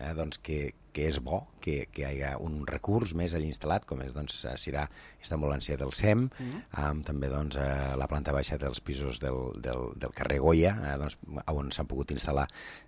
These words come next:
Speaker 1: els metges, doncs, també, doncs, que faran, que fan este servei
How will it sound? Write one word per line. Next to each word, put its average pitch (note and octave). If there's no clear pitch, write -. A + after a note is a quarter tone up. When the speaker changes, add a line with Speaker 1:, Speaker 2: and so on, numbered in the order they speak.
Speaker 1:
els B1+
metges, D2
doncs, C#2+
també, C2
doncs, C2+
que -
faran, B1+
que B1+
fan -
este -
servei F2+